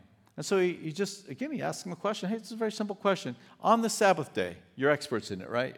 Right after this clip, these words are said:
Yes, of course. You tell us all the time. You're experts in the Sabbath. Easy question for you. Um, "should we do good or should we do evil?" Because what Jesus was about to do certainly was not evil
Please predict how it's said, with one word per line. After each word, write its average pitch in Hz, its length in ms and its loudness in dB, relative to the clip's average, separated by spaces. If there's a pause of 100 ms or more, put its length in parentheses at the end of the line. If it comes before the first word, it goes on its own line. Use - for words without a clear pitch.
Yes, 110 300 -8
of 104 80 -14
course. 104 320 -2
You 107 260 -10 (360)
tell 120 160 0
us - 120 -4
all 127 60 0
the 131 60 -6
time. 151 240 6 (220)
You're 127 200 6
experts 135 400 4
in 127 80 -2
the 127 80 -4
Sabbath. 123 360 2 (880)
Easy 220 400 6
question 165 420 6
for 127 160 2
you. 107 140 0 (420)
Um, 151 360 10 (500)
"should - 200 4
we 180 60 6
do 160 200 4
good 285 420 10 (100)
or 175 220 8
should 185 180 2
we 160 120 4
do 165 180 4
evil?" 123 500 2 (1040)
Because 175 280 8
what 202 160 10
Jesus 247 420 6
was 233 160 2
about 190 340 10
to 165 80 0
do 151 300 6
certainly 147 680 2
was 110 200 -2
not 113 220 2
evil 98 360 -4